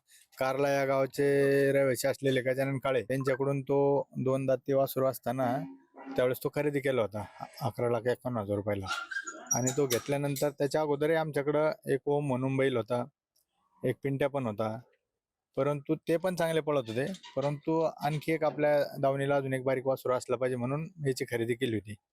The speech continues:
आणि तो तेव्हापासून तर आजतागायत एक च-, त्याची चांगली खेळाई पिलाई आमच्या भावानी, मनोहर शेटणी आणि आमचा जो आवी काम सांभाळणारा, बैल सांभाळणारा, या दोघांनी मिळून त्याची चांगल्या खिलाई पिलाईवर लक्ष देऊन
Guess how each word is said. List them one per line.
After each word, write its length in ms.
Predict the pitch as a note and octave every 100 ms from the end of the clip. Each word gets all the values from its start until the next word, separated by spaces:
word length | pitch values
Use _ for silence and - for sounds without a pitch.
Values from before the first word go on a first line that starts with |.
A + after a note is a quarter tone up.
| _ _ _ _ -
आणि 220 | A#2 C#3
तो 160 | C#3 D3+
तेव्हापासून 640 | - D#3 D3+ D3 D3 D3
तर 100 | C3+
आजतागायत 460 | C#3 C3+ C#3+ C#3 C#3+ - _ -
एक 120 | C3+ -
च-, 220 | - - -
त्याची 220 | C3 C3+
चांगली 300 | C3+ C#3 C#3
खेळाई 480 | - A#2+ B2 B2+ B2+
पिलाई 400 | C3+ C3 B2+ B2+
आमच्या 440 | B2 B2 B2 A#2+ -
भावानी, 520 | A#2 A2 A#2+ C3 A#2+ - _ - - -
मनोहर 240 | B2 B2 A2+
शेटणी 400 | B2+ A2+ C3 A2 - - _ _ -
आणि 180 | A#2+ B2
आमचा 200 | B2+ B2
जो 160 | B2+
आवी 320 | B2 B2+ C3+ A2+
काम 440 | - - B2 A#2+
सांभाळणारा, 560 | A2 A2 A2 A2 A2 A#2
बैल 200 | A#2+ A#2+
सांभाळणारा, 500 | A2+ G#2+ A2 A2 G#2 G#2 - _ _ -
या 160 | B2+ C#3+
दोघांनी 400 | D3+ D3+ C#3 D3
मिळून 220 | D3 D3
त्याची 220 | C#3+ C#3
चांगल्या 280 | D3 D3 D3
खिलाई 260 | - B2+ C3+
पिलाईवर 320 | C#3 C#3 C3+
लक्ष 220 | C#3 -
देऊन 280 | C3 D3